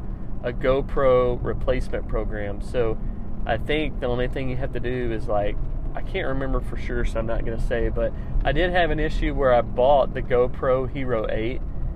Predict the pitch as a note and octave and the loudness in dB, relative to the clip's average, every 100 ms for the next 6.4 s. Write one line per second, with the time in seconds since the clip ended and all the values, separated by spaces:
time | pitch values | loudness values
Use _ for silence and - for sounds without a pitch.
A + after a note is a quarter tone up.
0 | - - - B2+ B2+ B2 B2 B2 - C3+ | -2 -2 -2 0 0 2 0 -2 -2 -4
1 | C3 A#2 A#2 B2 - D3+ D3 C3 - - | 0 -2 0 -2 0 -2 -2 -4 -6 -6
2 | - - - B2+ C3+ D3+ - B2 - B2 | -6 -6 -6 -2 2 2 2 -2 -2 0
3 | A2 G#2+ G#2+ - - - - A2+ A2 G#2+ | 0 0 -2 -2 -6 -4 -4 -2 -2 0
4 | D#3+ - G#3 D#3+ C3+ - C#3 C3 G#2+ - | -2 0 0 2 0 0 0 0 -2 0
5 | B2 C#3+ B2+ G#2+ G#2 - A2 - C#3 E3 | 2 2 0 -4 -2 -2 -2 -2 -2 -2
6 | C#3+ - C#3+ D3 | -4 2 2 2